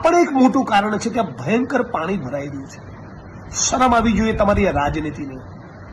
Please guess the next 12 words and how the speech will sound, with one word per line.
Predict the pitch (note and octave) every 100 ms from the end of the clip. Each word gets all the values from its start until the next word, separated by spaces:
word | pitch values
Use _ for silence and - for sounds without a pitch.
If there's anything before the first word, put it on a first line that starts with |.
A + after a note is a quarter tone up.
| -
આજે | G#3+ C#4
ત્યાં | C4 - B3+ B3+
આગળી | C4 C#4+ D4 - - - - - - - - -
મહેસાણા | E3+ F3+ G3 B3+ C4 C4+
બાજુથી, | B3 B3 C4 C4
અમદાવાદ | G3 G#3 A#3+ B3+ G3+
મહેસાણાથી | G#3+ G#3 A#3+ A3+ B3 C4 - - - - - - D3+
વડગામ | F3 G3+ B3 B3+
પાલનપુર | G#3+ G#3 A#3 C4 C4
છાપી | G3 G#3+ B3
આવી | A#3+ B3+
રહેલા | B3 B3 C4+